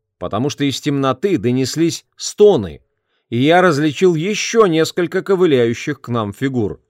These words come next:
«Быстрее! Удираем!» рявкнул я. «Да уж, это не тот клич, с которым отважный воин может выйти на поле боя. Но что было делать?» Я вертелся и прыгал туда-сюда,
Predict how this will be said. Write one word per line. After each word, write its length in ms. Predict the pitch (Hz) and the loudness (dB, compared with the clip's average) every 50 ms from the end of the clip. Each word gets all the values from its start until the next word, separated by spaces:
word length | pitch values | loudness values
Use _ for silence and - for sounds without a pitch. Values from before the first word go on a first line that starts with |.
| _ _ _ _ _ _ _ _ _ _ _ _ _ _ _ _ _ _ _ _ - | _ _ _ _ _ _ _ _ _ _ _ _ _ _ _ _ _ _ _ _ -10
«Быстрее! 840 | 98 117 208 220 - - 262 269 277 269 262 233 202 175 131 - _ _ - | -2 -2 0 0 0 -2 0 0 4 6 6 8 8 6 4 0 _ _ -4
Удираем!» 760 | - 233 175 294 302 302 294 269 247 226 196 175 147 104 - _ _ _ _ _ _ - - | -2 0 2 2 4 4 4 6 6 4 4 2 0 -4 -6 _ _ _ _ _ _ -8 -4
рявкнул 500 | 110 120 113 104 - - 113 113 113 107 | -2 0 0 -2 -4 -6 -6 -4 -4 -2
я. 300 | 104 101 87 69 67 _ _ _ _ _ _ _ _ _ _ _ _ _ | -2 -2 -2 -4 -6 _ _ _ _ _ _ _ _ _ _ _ _ _
«Да 300 | - 107 101 110 104 98 | -12 -6 -4 -2 0 0
уж, 260 | 98 107 - - - _ _ _ _ - | -2 -4 -6 -10 -20 _ _ _ _ -14
это 220 | - 123 - 143 | -12 -8 -6 -4
не 140 | 151 175 190 | -2 -2 -2
тот 240 | - 156 123 107 - | -2 -2 -2 -2 -2
клич, 320 | - 123 151 160 - - _ _ _ | -2 -2 -2 -2 -4 -8 _ _ _
с 100 | - - | -16 -10
которым 380 | - 143 120 - 135 135 135 135 | -8 -6 -4 -2 -2 0 0 -2
отважный 460 | 131 131 135 147 135 113 107 127 123 | -2 0 0 0 0 0 0 -2 0
воин 300 | 131 170 180 165 139 123 | 0 2 2 2 0 0
может 360 | 120 127 131 123 120 117 120 | 0 0 -2 -2 -4 -6 -6
выйти 280 | 127 143 143 135 - 139 | -4 -4 -4 -4 -4 -4
на 140 | 131 127 120 | -4 -4 -4
поле 300 | - 131 131 127 139 143 | -2 -2 0 0 0 0
боя. 380 | 123 117 98 80 69 62 - _ _ _ _ _ _ _ _ _ _ _ | 0 -2 -2 -2 -4 -8 -14 _ _ _ _ _ _ _ _ _ _ _
Но 380 | - 131 127 120 120 117 117 117 | -14 -12 -10 -8 -6 -6 -6 -6
что 220 | - - 117 110 | -6 -4 -4 -2
было 240 | 98 113 113 123 123 | -2 0 -2 -2 -2
делать?» 400 | 127 156 139 90 64 64 _ _ _ _ _ _ _ _ _ _ _ _ _ _ _ _ _ _ _ _ _ _ _ - | -2 -2 -4 -4 -6 -12 _ _ _ _ _ _ _ _ _ _ _ _ _ _ _ _ _ _ _ _ _ _ _ -18
Я 280 | 92 85 101 135 165 | -12 -4 0 2 2
вертелся 680 | 170 139 151 151 131 - - 190 202 185 160 - - 120 | 4 4 2 2 2 2 2 2 2 2 0 -2 -2 -4
и 180 | - - 143 147 | -2 0 -2 -2
прыгал 440 | - - 185 190 196 147 151 139 120 | 0 2 2 2 4 4 2 2 2
туда-сюда, 720 | - 147 147 160 165 - - 180 170 160 151 107 78 - | 0 -2 0 0 0 0 0 -4 -2 0 0 0 -2 -6